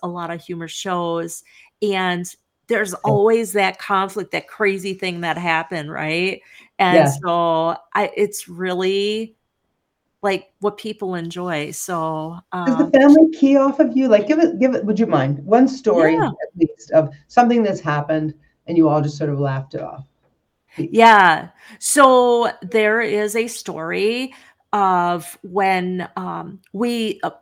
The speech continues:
Speaker 1: we went as a family to Disney World, uh, to celebrate my oldest daughter's birthday, or
Speaker 2: Yes.
Speaker 1: not birthday, her graduation, I'm sorry. Um, so we, we flew down.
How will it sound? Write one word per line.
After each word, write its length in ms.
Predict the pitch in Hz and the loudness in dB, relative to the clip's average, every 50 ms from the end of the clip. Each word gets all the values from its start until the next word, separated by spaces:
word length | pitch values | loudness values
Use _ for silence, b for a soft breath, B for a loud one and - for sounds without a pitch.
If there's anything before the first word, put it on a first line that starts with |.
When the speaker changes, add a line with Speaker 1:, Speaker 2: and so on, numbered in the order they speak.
| _ | _
Speaker 1:
we 140 | 208 202 202 | 0 0 2
went 220 | 185 202 196 196 196 | 2 2 0 0 0
as 120 | 196 185 | -2 -6
a 40 | 190 | -6
family 440 | 190 202 185 180 175 180 180 180 175 | -6 -4 -4 -4 -4 -4 -6 -6 -8
to 520 | - - - 180 170 165 165 170 170 175 - _ _ _ _ _ | -8 -8 -6 -4 -4 -4 -4 -6 -8 -10 -16 _ _ _ _ _
Disney 360 | - 233 254 226 220 208 180 | -4 -4 -4 -4 -4 -6 -8
World, 520 | 151 139 - - - - - - - - - _ _ - - | -8 -8 -8 -6 -6 -6 -8 -10 -12 -18 -20 _ _ -12 -8
uh, 280 | 190 190 180 170 170 170 | -4 -2 0 0 -2 -2
to 120 | - - | -2 -4
celebrate 640 | 208 - 226 208 196 196 190 196 185 180 185 - - | -4 -2 0 0 0 0 0 -2 -2 -2 -2 -2 -4
my 180 | 180 175 165 - | -4 -4 -4 -4
oldest 360 | - 185 175 170 175 175 - | -4 -4 -4 -4 -6 -8 -8
daughter's 460 | - 185 165 160 160 160 160 160 160 - | -6 -4 -4 -2 -2 -4 -4 -6 -8 -8
birthday, 640 | _ - 175 175 175 - 156 139 120 110 170 - _ _ _ b b b b b b b b b _ _ - - | _ -6 -6 -6 -6 -6 -6 -6 -6 -8 -12 -14 _ _ _ b b b b b b b b b _ _ 0 4
or 100 | 208 185 | 4 4
Speaker 2:
Yes. 80 | 185 185 | 6 6
Speaker 1:
not 180 | 190 175 175 | 4 4 4
birthday, 260 | - 160 156 - 175 175 | 2 -2 -4 -4 -4 -2
her 140 | 185 190 180 | -2 -2 -2
graduation, 580 | - 190 180 165 170 175 160 160 - - 165 | 0 0 0 0 -2 -4 -8 -8 -8 -8 -10
I'm 80 | 170 160 | -10 -10
sorry. 300 | - - 151 156 - 185 B B B B B B B - | -10 -8 -8 -8 -8 -8 B B B B B B B 4
Um, 500 | 208 202 196 190 185 180 175 170 175 180 | 6 8 8 8 8 6 6 4 0 -4
so 220 | - - - 233 | -4 -2 0 0
we, 580 | 214 196 220 214 214 220 220 220 214 220 220 - - _ _ _ _ _ _ _ _ _ | 2 2 0 0 0 0 0 -2 0 -2 -2 -4 -6 _ _ _ _ _ _ _ _ _
we 640 | - 214 180 214 208 202 202 196 190 190 180 180 _ _ _ _ _ _ _ _ _ _ _ _ _ _ _ | -10 -6 -4 -2 -2 -2 -2 -2 -4 -4 -6 -10 _ _ _ _ _ _ _ _ _ _ _ _ _ _ _
flew 240 | - - 196 180 208 | -4 0 2 2 2
down. 420 | 214 226 185 175 175 175 190 196 | 2 2 0 0 -2 -4 -6 -10